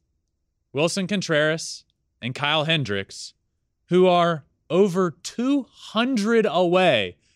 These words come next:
from reaching them. They are at a hundred and five starts as a battery. Well over two hundred away from that. And that's the next active closest.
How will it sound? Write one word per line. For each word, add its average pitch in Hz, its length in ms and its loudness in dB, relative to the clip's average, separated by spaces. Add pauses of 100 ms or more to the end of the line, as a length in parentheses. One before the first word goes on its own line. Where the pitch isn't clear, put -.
(240)
from 156 260 -6
reaching 131 320 -4
them. 80 260 -12 (120)
They 160 180 2
are 170 100 0
at 160 160 0
a 120 140 -4
hundred 196 600 -2
and 147 320 -8
five 127 460 -2
starts 101 500 -6 (400)
as 107 200 -6
a 107 60 -4
battery. 87 500 -6 (1080)
Well 160 400 2
over 101 380 -2
two 160 280 -10
hundred 123 360 -8
away 95 240 -4
from 82 160 -16
that. 76 160 -18
And 147 220 -4
that's 185 240 -4
the 175 160 -4
next 165 420 -2 (120)
active 135 500 -4
closest. 135 500 -2